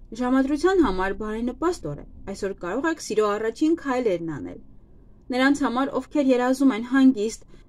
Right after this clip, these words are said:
չափված կյանքի մասին, առանց ավելորդ աղմուկի, խորհուրդ է տրվում հարսանիք անել լուսնային վեցերորդ օրը։ Ամուսնությունը հաջող կլինի,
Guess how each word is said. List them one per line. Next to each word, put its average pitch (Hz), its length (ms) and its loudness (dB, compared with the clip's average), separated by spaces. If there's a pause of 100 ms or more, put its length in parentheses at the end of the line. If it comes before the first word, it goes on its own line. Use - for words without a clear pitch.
(120)
չափված 247 760 -2 (320)
կյանքի 233 420 -2
մասին, 247 480 -4 (140)
առանց 226 400 -2
ավելորդ 190 500 -4
աղմուկի, 190 640 -6
խորհուրդ 196 360 -4
է 247 60 -2
տրվում 302 400 0
հարսանիք 226 540 -2
անել 226 340 -2
լուսնային 180 500 -2
վեցերորդ 170 640 -8
օրը։ 165 180 -12 (800)
Ամուսնությունը 302 640 6
հաջող 226 420 4
կլինի, 156 340 -4